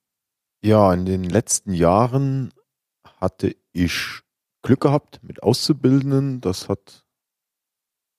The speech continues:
unter anderem daran gelegen, dass ich zum Beispiel auch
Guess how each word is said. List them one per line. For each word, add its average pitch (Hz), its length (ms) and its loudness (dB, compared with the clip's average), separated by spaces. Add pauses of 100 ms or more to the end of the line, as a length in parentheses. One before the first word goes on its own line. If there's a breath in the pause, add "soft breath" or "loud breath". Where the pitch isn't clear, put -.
(120)
unter 120 240 2
anderem 101 300 0
daran 107 500 0
gelegen, 110 360 2
dass 95 160 0
ich - 200 -6
zum 107 240 -6
Beispiel - 360 -2
auch - 280 -4